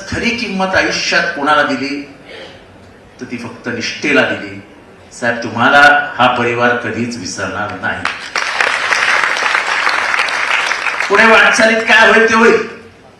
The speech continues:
आम्ही लढणारी माणसं आहोत. तुम्हालाही अनेक संधी प्राप्त झाल्या असत्या,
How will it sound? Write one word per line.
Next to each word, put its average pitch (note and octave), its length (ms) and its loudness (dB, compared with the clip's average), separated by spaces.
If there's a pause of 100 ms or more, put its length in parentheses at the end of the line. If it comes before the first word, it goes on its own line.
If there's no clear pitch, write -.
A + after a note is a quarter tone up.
(1000)
आम्ही C3+ 220 -6
लढणारी B2+ 380 0
माणसं A#2 320 -6
आहोत. - 180 -12 (1600)
तुम्हालाही A#3 340 6
अनेक C#4+ 240 6
संधी C4+ 340 6
प्राप्त A#3 320 4
झाल्या A3 220 2
असत्या, G3+ 280 -6